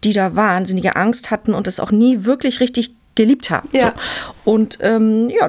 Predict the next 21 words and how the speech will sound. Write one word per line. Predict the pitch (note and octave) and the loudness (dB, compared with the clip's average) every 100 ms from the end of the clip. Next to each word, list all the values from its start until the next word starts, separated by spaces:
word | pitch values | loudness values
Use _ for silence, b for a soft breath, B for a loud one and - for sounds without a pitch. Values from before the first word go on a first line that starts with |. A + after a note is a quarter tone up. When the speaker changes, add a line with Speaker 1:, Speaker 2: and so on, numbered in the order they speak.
| - | 0
Speaker 1:
man | A#3 | 0
hatte | B3+ D#4 | 0 -2
Respekt | - - C4 B3+ | -2 -2 -4 -4
vor | - - | -2 0
der | D4 | 0
Angelegenheit | C#4 C#4 C4+ C4+ C4 C4+ | 0 0 0 0 0 0
und | C4 - _ | -2 -4 _
Evaluation | B3+ C#4 C4 A#3+ - G#4 C#4+ C4 | -2 2 0 0 0 0 0 0
war | G#3+ - | 0 0
übrigens | C4 B3 A#3 | 0 0 -2
damals | - G#3+ G#3 - | 0 0 0 0
noch | G3+ | 0
nicht | A#3 B3+ | 0 0
gängig | - A#4+ - - - | 0 0 -2 -8 -2
an, | A3+ A3 - | 0 0 0
an | A3 | 0
Speaker 2:
Ja. | G#3+ | 0
Speaker 1:
staatlichen | F4+ G3+ - - G3 | 0 0 0 -2 0
Hochschulen. | G3+ G#3 G3+ G3+ | 0 0 0 2
Speaker 2:
Ja, | G#3 | 0
ja. | F#3+ | -2